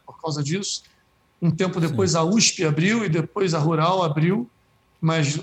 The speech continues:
Speaker 1: a Castelo Branco foi, foi pioneira nesse sentido.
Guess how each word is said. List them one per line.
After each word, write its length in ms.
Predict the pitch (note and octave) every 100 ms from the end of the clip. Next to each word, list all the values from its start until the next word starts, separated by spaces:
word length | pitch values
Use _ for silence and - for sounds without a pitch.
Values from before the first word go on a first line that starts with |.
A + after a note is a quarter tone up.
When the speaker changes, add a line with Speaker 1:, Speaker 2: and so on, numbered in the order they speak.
| -
Speaker 1:
a 220 | F3 E3+
Castelo 360 | E3 D#3 - F#3
Branco 260 | D3+ D#3+ D#3
foi, 380 | - D3+ D#3+ -
foi 420 | - F3 D3 C#3
pioneira 560 | - E3+ D3 F3+ G#3+
nesse 260 | D3 C#3+ C3+
sentido. 640 | - D#3 C3 - G3+ A#2+